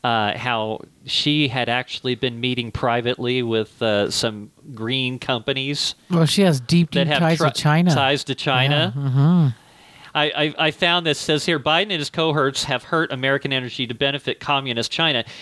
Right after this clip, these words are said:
Speaker 1: Energy Secretary Jennifer Granholm met privately with the leader of the Rocky Mountain Institute, R M I, the group that funded a recent study used to justify calls for a gas stove ban.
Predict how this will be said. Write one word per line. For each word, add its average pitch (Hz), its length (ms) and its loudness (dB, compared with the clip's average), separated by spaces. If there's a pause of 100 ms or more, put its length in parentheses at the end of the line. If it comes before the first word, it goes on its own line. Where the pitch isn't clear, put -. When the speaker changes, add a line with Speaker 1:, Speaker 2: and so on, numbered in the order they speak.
(140)
Speaker 1:
Energy 202 360 -2
Secretary 175 560 -2
Jennifer 160 520 -2
Granholm 135 880 -2 (260)
met 143 260 -4
privately 175 760 -2
with 143 280 -2
the 127 140 -2
leader 156 340 0
of 131 140 0
the 131 120 0
Rocky 170 640 0 (140)
Mountain 156 800 -2 (420)
Institute, 120 800 -2 (840)
R 139 220 2
M 147 120 0
I, 113 380 0 (400)
the 135 80 0
group 170 360 0
that - 180 -2
funded 165 360 -2
a 131 140 0
recent 151 380 -2
study 151 260 0
used 139 360 -2
to 135 60 -2
justify 151 520 -2
calls 131 340 -2
for - 140 -4
a 127 80 0
gas 131 340 -2
stove 131 500 -2
ban. 117 520 -4